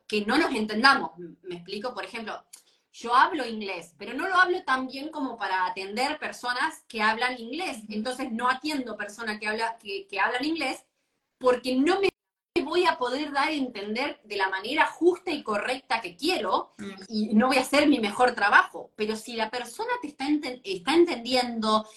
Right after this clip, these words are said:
Speaker 1: y te re-, y te pregunta y vos le contestás, entonces, ¿viste cómo es esto? Yo creo que sí lleva tiempo, obviamente,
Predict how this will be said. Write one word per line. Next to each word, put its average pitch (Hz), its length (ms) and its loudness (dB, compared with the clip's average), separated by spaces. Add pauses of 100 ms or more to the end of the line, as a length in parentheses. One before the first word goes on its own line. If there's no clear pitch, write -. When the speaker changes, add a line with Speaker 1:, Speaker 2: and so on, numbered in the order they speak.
(160)
Speaker 1:
y 226 140 -4
te 202 200 4
re-, 185 160 -2
y 202 140 -6
te 185 140 2
pregunta 226 560 6
y 214 60 8
vos 233 120 4
le 233 140 4
contestás, 220 540 2
entonces, 226 400 -4
¿viste 233 280 -2
cómo 220 200 0
es 269 160 0
esto? 269 160 -2 (140)
Yo 254 140 -4
creo 320 180 -2
que 240 120 -8
sí 294 280 2
lleva - 400 -4
tiempo, 185 460 -4
obviamente, 170 960 -2